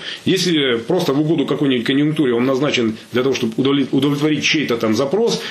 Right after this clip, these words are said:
но ему не дадут возможности сформировать свою команду, тогда, конечно, его эффективность будет высокая. А вот это самое уязвимое место. Назначить человека,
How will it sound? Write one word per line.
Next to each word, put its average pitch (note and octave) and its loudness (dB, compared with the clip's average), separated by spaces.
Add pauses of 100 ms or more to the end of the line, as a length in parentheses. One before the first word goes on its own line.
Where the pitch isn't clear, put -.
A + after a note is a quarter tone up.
(140)
но C#3 2
ему D3+ 2
не D3+ 2
дадут D3+ 0
возможности C3+ 0
сформировать C#3 0
свою B2 0
команду, C#3+ 0 (240)
тогда, F#3 0
конечно, D3+ 0
его C3 0
эффективность C3+ 0
будет A#2+ 0
высокая. F#2 -2
А G2+ 0
вот D3+ 0
это F3+ 0
самое E3+ 0
уязвимое C3+ 2
место. F#2+ -2
Назначить C#3 0
человека, D3+ 0